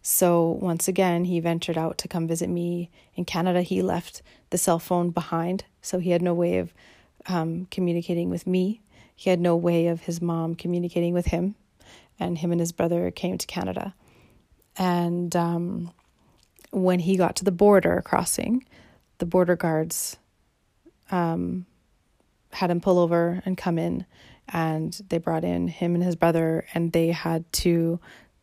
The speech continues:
tell this poor boy and his younger brother that his mom had actually indeed killed herself that morning they left, and she had, uh,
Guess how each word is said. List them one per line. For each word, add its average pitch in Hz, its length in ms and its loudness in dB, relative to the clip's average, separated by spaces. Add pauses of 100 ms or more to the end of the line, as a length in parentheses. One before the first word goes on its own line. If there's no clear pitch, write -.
(160)
tell 165 460 4
this 165 260 -2 (100)
poor 185 240 6
boy 165 560 2 (120)
and 165 180 -2
his 165 280 -2
younger 170 220 2
brother 160 400 0
that - 240 -2 (200)
his 180 240 0
mom 175 260 2
had 165 220 0
actually 180 480 0
indeed 175 340 0
killed - 220 -2
herself - 540 0 (260)
that - 180 2
morning 170 420 4 (460)
they 175 160 6
left, - 420 -2 (520)
and 160 260 -2
she 180 300 0
had, 170 420 0
uh, 165 280 2